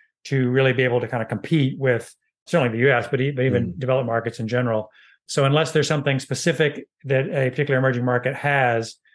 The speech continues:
Speaker 1: either a technology or a commodity or something like that, that would, that drives it,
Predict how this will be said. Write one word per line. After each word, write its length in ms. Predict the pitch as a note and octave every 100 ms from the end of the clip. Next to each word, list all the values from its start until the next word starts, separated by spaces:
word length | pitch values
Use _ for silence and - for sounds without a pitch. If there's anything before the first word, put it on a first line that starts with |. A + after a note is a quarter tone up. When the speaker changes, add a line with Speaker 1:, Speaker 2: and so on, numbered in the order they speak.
| _ _
Speaker 1:
either 180 | C3 A#2+
a 40 | A#2+
technology 600 | C3+ C3+ C#3+ B2+ C3+ B2+
or 140 | G#2+
a 40 |
commodity 500 | - B2 C3+ B2+ B2+
or 120 | A#2+ G#2+
something 220 | C3 B2
like 180 | A2 C#3
that, 260 | C3+ B2
that 80 | B2
would, 140 | A#2+ A#2
that 200 | A#2+ A#2
drives 380 | C#3 D3 A#2
it, 120 | A2+